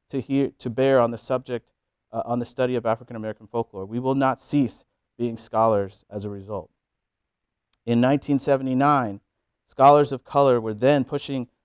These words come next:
against the discipline of folklore studies, that is, its desire to discipline us as scholars and keep us on the plantation, if you will. Well, this brings me back to the forum from a month ago, Toppling Folklore's Racist Monuments,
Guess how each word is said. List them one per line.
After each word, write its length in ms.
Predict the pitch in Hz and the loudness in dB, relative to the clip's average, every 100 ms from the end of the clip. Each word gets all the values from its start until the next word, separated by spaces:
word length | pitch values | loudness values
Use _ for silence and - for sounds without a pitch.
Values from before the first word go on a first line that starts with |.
| _ | _
against 340 | 117 139 135 127 | -4 -2 -2 -6
the 80 | |
discipline 560 | 110 123 - 131 135 120 | -8 -8 -6 -8 -4 -4
of 160 | 107 - | -4 -2
folklore 320 | 120 - 107 | -4 -2 -6
studies, 520 | - 135 127 101 - _ _ _ - | -2 0 2 0 -8 _ _ _ 4
that 180 | 131 | 6
is, 380 | 135 127 120 - - | 6 4 2 -2 -4
its 160 | 131 | -4
desire 500 | - 127 135 135 135 | -2 0 6 8 6
to 180 | 123 127 | 4 -6
discipline 540 | 107 131 151 151 135 117 | -8 -6 -6 -8 -6 -4
us 200 | 113 117 | -4 -6
as 100 | - | -12
scholars 420 | - 117 117 110 | -2 2 2 0
and 120 | 110 | -12
keep 260 | _ 139 120 | _ -10 -10
us 140 | - | -8
on 100 | 113 | -8
the 60 | 107 | -8
plantation, 600 | 120 110 - 127 - 107 | -12 -16 -12 -14 -12 -16
if 80 | - | -16
you 100 | 104 | -10
will. 340 | 101 95 95 _ _ _ _ _ - | -6 -6 -8 _ _ _ _ _ -8
Well, 120 | 127 | -6
this 120 | 135 | -6
brings 260 | 160 165 156 | -6 -6 -6
me 80 | |
back 360 | 131 120 123 - | 2 4 4 0
to 100 | - | -12
the 80 | 117 | -16
forum 420 | - 127 127 123 | -10 -4 -2 -2
from 200 | 120 113 | -4 -8
a 60 | 113 | -4
month 260 | 120 123 | -4 -4
ago, 400 | 127 120 110 113 - _ _ - | -4 0 2 0 -6 _ _ 2
Toppling 500 | 127 131 - 135 127 | 6 6 2 -8 -4
Folklore's 540 | 131 127 - 120 120 | -2 -2 0 0 0
Racist 520 | 120 120 - 113 - | -4 -6 -8 -18 -14
Monuments, 640 | 110 117 123 123 120 - | -6 -4 -2 -4 -4 -12